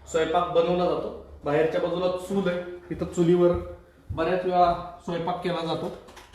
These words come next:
कारण, अ, कसं आहे की घरचं, अ, एक, अ, म, खायला मिळावं या उद्देशानं शेगडी आहे. विशेष म्हणजे काय की ही लोकं राहतात, अनेकांना प्रश्न पडतो की अनाथ आश्रमामध्ये तुम्ही खायला काय देता, तर आपण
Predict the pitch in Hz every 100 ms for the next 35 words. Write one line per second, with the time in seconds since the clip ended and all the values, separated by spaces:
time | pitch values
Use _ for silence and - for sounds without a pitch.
0 | - 151 160 165 165 160 160 170 190 165
1 | 175 170 151 160 151 - 180 175 175 170
2 | 160 143 135 135 143 156 - 156 147 139
3 | 131 - - - - 139 139 135 160 165
4 | 190 185 160 147 - 139 160 160 156 160
5 | 165 - - - - - - 170 165 175
6 | 185 - - 156 180 247 233 226 220 226
7 | 226 220 196 202 220 226 226 202 - 208
8 | 208 - - 165 180 214 220 240 226 202
9 | 208 208 208 180 214 - 175 202 214 208
10 | 196 196 202 208 202 220 151 160 190 180
11 | 156 170 - - - - 160 156 160 202
12 | 214